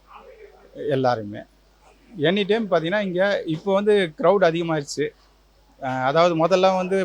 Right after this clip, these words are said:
அஹ், யாரும் அந்த அளவுக்கு வந்துட்டு போனதெல்லாம் இல்ல. நாளடைவு நாளடைவுல வந்து இப்போ கூட்டம் இங்க பிரதோஷத்துலேருந்து எல்லாமே சிவராத்திரில ஹெவி, வி ஐ பிஸ் அதிகம் தேடி வர இடமாயிருச்சு. எக்ஸ் டெப்டி சி எம்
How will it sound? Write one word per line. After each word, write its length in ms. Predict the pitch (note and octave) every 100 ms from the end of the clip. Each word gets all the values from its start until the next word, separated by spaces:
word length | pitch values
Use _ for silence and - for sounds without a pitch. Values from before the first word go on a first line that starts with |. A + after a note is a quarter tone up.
| E3+ -
அஹ், 600 | D#3+ D#3 D3+ D3 C#3+ C#3 C#3 _ _ - - -
யாரும் 280 | D#3 F3 F#3
அந்த 140 | E3+
அளவுக்கு 220 | F3 F3
வந்துட்டு 220 | F3 F#3+
போனதெல்லாம் 420 | D#3+ D3+ C3+ C3+ B2+
இல்ல. 160 | G#2+ G#2 _ _ -
நாளடைவு 460 | C3 C#3+ E3+ E3+ E3+
நாளடைவுல 540 | D#3 D#3 D3 D3 D3
வந்து 240 | C#3 C#3 E3
இப்போ 180 | D3+ C3
கூட்டம் 340 | F#3+ F#3+ E3+
இங்க 140 | D3 B2+
பிரதோஷத்துலேருந்து 760 | - C#3+ D#3 C#3+ D3 C#3 C3+
எல்லாமே 240 | C3 C3 C#3
சிவராத்திரில 440 | C#3 C#3+ C3 C3+
ஹெவி, 300 | A#2 C3+ C#3 D3 - - _ C3
வி 120 | D3+
ஐ 80 | F#3
பிஸ் 280 | D#3+ D3+ D#3+
அதிகம் 260 | C#3+ D#3 D3+
தேடி 220 | F#3+ F#3
வர 260 | E3 D3
இடமாயிருச்சு. 560 | C#3 C3+ C3 A#2+ A2+ - - - - _ - - _ - B2+
எக்ஸ் 260 | C3+ - C4+ C4 D#3
டெப்டி 280 | C#3 D3+ D#3+
சி 160 | C#3
எம் 200 | C#3+ C3+